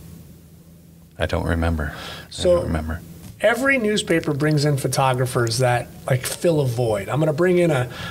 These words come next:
Speaker 2: a portrait guy, or a guy who's good with sports, or a guy who's good with this. What did you think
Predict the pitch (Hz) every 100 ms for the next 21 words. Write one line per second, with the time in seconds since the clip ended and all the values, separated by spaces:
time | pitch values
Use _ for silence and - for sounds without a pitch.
0 | - 180 180 180 170 - 117 107 120 107
1 | 104 123 127 117 - 170 214 156 127 -
2 | 165 143 135 - - - 135 107 - 117
3 | - 185 214 156 123 - 147 135 - 131
4 | - 143 139 185 - - 165 135 170 165
5 | 156 -